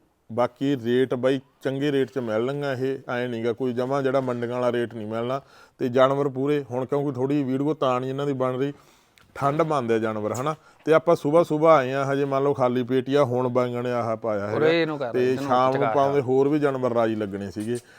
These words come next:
Speaker 1: ਤੇ ਜਿਵੇਂ ਨਾਰਮਲ ਵੀਡੀਓ ਬਣਾਈ ਆ ਆਪਾਂ, ਕੋਈ ਉਹ 'ਚ ਹੈ ਨੀ ਗਾ। ਤੇ ਪਿੰਡ ਦਾ ਐਡਰੈਸ ਫੇਰ ਦੱਸ ਦਿਓ, ਕਿਹੜੀ ਰੋਡ ਰਾਡ ਤੇ ਪੈਂਦਾ ਜੀ?
Speaker 2: ਬਈ ਪਿੰਡ ਆ ਹਰਾਇਪੁਰ ਤਿੰਨ ਕੁਣੀ,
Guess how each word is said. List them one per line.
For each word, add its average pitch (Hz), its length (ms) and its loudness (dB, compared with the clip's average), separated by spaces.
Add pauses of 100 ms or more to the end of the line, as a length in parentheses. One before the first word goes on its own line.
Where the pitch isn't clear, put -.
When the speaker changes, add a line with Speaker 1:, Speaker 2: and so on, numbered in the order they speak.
(180)
Speaker 1:
ਤੇ 131 120 0
ਜਿਵੇਂ 143 320 2
ਨਾਰਮਲ 135 440 2
ਵੀਡੀਓ 143 320 0
ਬਣਾਈ 120 320 -2
ਆ 123 60 2
ਆਪਾਂ, 131 260 -6 (260)
ਕੋਈ 123 140 0
ਉਹ 123 200 2
'ਚ 147 120 -4
ਹੈ 120 160 -2
ਨੀ 117 160 -4
ਗਾ। 147 120 -2 (520)
ਤੇ 127 340 0 (320)
ਪਿੰਡ 170 260 4
ਦਾ 185 160 10
ਐਡਰੈਸ 170 320 6
ਫੇਰ 151 240 4
ਦੱਸ 165 180 8
ਦਿਓ, 160 80 2
ਕਿਹੜੀ 170 260 4
ਰੋਡ 156 200 4
ਰਾਡ 127 220 4
ਤੇ 120 100 -6
ਪੈਂਦਾ 117 340 -4
ਜੀ? 101 80 -10 (640)
Speaker 2:
ਬਈ 175 240 4
ਪਿੰਡ 180 360 10
ਆ 190 80 12
ਹਰਾਇਪੁਰ 151 540 8
ਤਿੰਨ 156 280 2
ਕੁਣੀ, 175 400 -2